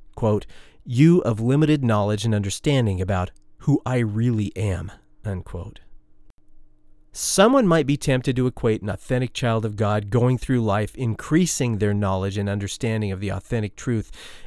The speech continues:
and appropriately responding to it with the doctrine of sanctification. Remember, sanctification is said to be the process that occurs after one becomes justified.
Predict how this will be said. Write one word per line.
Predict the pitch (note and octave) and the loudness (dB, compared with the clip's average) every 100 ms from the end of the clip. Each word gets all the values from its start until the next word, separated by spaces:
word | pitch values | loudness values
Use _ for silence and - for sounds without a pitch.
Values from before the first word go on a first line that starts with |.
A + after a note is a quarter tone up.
| - | 0
and | B2+ | 2
appropriately | A2+ - E3 D3+ A#2 A2 | 2 4 4 4 0 -2
responding | F#2 - D#3 F#3+ C3+ G2 | -2 -4 0 2 2 0
to | A2 F2+ | -2 -4
it | F2+ - - - - - | -4 -10 -20 -20 -20 -4
with | C#3 C3 | 0 2
the | B2+ | 0
doctrine | A2 A#2+ B2+ - B2 | 2 2 2 0 0
of | A2+ A2 G#2 F#2+ - - - _ | 2 0 0 -4 -12 -20 -20 _
sanctification. | - - B2+ A#2 - A2+ - G2+ A#2+ G#2 - D#2+ E2 - - - - - - - - - - - | -8 -2 2 2 0 -2 -2 -4 -2 -2 -2 -6 -8 -14 -20 -20 -20 -20 -20 -20 -20 -20 -20 2
Remember, | D3 E3 E3+ E3+ - - - | 6 8 8 2 -2 -12 -10
sanctification | - - G3 B3 E3 - C#3 - F3+ F#3+ - G2+ F2+ - - - | -4 2 2 2 -2 -2 -4 2 2 4 2 0 0 -6 -16 -6
is | C3 A#2+ | 0 2
said | - D#3 | 4 4
to | D3+ | 4
be | C3+ | 2
the | C#3 E3 | 2 0
process | - D3+ D3+ - B2 - | 0 0 0 0 0 0
that | A#2+ A2+ | -4 -4
occurs | - C#3 C3 A#2 | -2 0 0 0
after | A#2 - | -2 -2
one | A2 A#2 | 0 0
becomes | A2+ A2 A2+ A2 G#2+ - - - - - - | 0 -2 0 0 0 -4 -12 -20 -20 -16 -10
justified. | G2+ A#2+ B2 - G#2+ - F2+ E2+ E2 | 0 2 2 0 -2 -2 -2 -2 -6